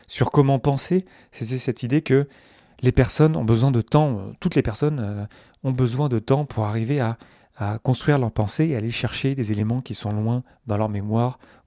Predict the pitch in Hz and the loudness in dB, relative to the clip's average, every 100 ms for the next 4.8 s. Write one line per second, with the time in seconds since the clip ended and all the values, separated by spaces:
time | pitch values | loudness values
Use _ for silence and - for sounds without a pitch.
0 | - 101 113 117 107 98 101 98 92 95 | -6 0 2 2 0 -4 -6 -6 -4 -6
1 | 98 98 101 101 98 - 92 92 - _ | -6 -8 -6 -6 -4 -4 -4 -6 -12 _
2 | _ _ _ _ _ _ _ _ _ _ | _ _ _ _ _ _ _ _ _ _
3 | _ _ _ _ _ _ _ _ _ 120 | _ _ _ _ _ _ _ _ _ -6
4 | - 147 151 156 190 208 208 202 | 0 2 4 4 8 8 8 4